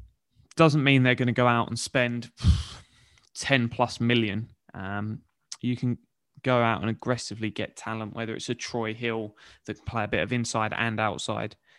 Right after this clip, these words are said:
Um, but no, lots of holes to fill in the cornerback room. And then the safety room is really, really light.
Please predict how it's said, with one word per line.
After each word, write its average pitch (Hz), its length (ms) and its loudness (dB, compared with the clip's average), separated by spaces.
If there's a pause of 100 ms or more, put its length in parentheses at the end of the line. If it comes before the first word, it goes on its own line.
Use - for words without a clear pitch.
(220)
Um, 101 320 -8
but 104 100 -2
no, 92 140 -2
lots 131 340 2
of 123 100 -6
holes 113 380 -4
to - 80 -16
fill 113 540 -4
in 104 180 -10
the 101 60 -12
cornerback 143 440 0
room. 135 240 0 (300)
And 151 100 2
then 180 60 2
the 185 60 0
safety 190 340 2
room 113 220 -4 (480)
is 123 140 0
really, 156 440 10
really 131 280 4
light. 113 380 -2